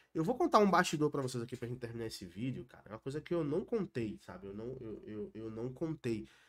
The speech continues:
sabe? É, é... o Rogério Ceni, ele é um cara que ele não se esconde de falar. Eu lembro que no começo desse ano eu fui acompanhar, é, é, é, Bahia Esporte, né, na, na Arena Fonte Nova, inclusive, pô, fui super bem recebido pela torcida do Bahia.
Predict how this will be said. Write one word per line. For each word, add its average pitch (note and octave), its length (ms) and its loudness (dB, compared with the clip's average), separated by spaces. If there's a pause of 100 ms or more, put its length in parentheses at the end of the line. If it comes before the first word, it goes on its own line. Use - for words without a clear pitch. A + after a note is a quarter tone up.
(340)
sabe? G#2+ 320 -6
É, A2+ 80 -2
é... A2 420 -6
o G2 80 -8
Rogério E3+ 380 0
Ceni, D#3+ 420 4
ele C#3+ 180 0
é F3+ 40 4
um F#3 80 2
cara D3 200 0
que E3+ 120 -4
ele E3+ 100 0
não E3 220 2
se F3+ 160 0
esconde C3+ 520 -2
de A2+ 120 -8
falar. F#2 340 -6 (420)
Eu A2 80 -4
lembro E3 280 2
que F#3 120 -4
no E3+ 120 0
começo E3 420 4
desse E3 260 2
ano C3+ 260 4
eu A#2 40 2
fui - 180 -2
acompanhar, B2 960 0 (200)
é, G2+ 80 -6
é, G2+ 480 -2
é, F#2 720 -6 (640)
Bahia B2+ 400 6
Esporte, C3 640 2
né, G#2 160 -2
na, G#2+ 220 0
na G#2+ 100 0
Arena G#2 240 -2
Fonte G#2 300 -10
Nova, A#2 260 -2
inclusive, B2 420 -8 (160)
pô, C3 120 -14
fui - 220 -20
super B2 420 -10
bem A#2+ 240 -2
recebido A2 500 -4
pela G2+ 160 -8
torcida G2+ 300 -12
do G2+ 100 -10
Bahia. G2 400 -8